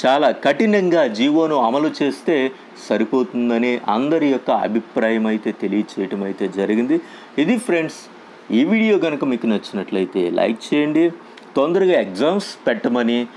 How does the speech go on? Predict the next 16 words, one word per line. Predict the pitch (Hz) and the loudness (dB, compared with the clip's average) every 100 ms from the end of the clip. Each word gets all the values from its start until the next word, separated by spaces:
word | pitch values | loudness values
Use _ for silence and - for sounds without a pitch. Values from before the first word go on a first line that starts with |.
| - - | -12 -4
ఎక్కువ | 117 - 226 220 | -4 -2 0 2
లైక్స్ | 147 123 139 196 - 175 | 2 4 2 0 -4 0
అనేది | 165 147 | 0 2
ఇవ్వండి, | 139 113 117 113 | 2 2 0 -2
ఫ్రెండ్స్. | - 110 107 - | -4 -4 -4 -4
ఎక్కువ | 98 - 123 | -6 -2 0
మంది | 117 113 | 2 0
చూడడానికైతే | 107 - 139 156 151 135 135 127 127 | -2 -2 0 2 2 0 -2 -2 0
అవకాశం | 113 110 120 117 110 107 | 0 0 -2 -2 -4 -4
అనేది | 104 101 | -4 -4
ఉంటుంది. | 98 95 104 92 92 - - - - - - | -6 -6 -8 -8 -12 -16 -20 -20 -20 -10 -2
మీ | 160 | 0
ఫ్రెండ్స్కి | 233 208 196 - 208 | 0 -2 -2 -4 -2
ఈ | 196 160 | 2 2
వీడియోని | 147 143 143 139 139 | 2 2 2 0 -2
షేర్ | - 117 | 0 -2